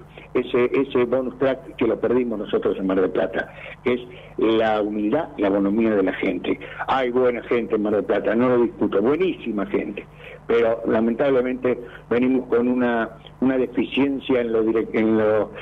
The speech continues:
eh, político que es alarmante, que es alarmante, porque son siempre las mismas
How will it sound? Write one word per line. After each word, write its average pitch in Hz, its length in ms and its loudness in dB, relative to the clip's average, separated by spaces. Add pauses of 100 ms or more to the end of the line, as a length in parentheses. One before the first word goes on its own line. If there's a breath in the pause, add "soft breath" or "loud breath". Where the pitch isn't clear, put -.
(240 loud breath)
eh, 104 640 2
político 139 680 0 (300 loud breath)
que 117 140 0
es 110 180 -4
alarmante, 95 800 -2 (280 loud breath)
que 120 80 2
es 135 80 -2 (140)
alarmante, 139 1080 0 (300 loud breath)
porque 135 220 0
son 170 180 0
siempre 156 280 0
las 143 120 0
mismas 143 280 -6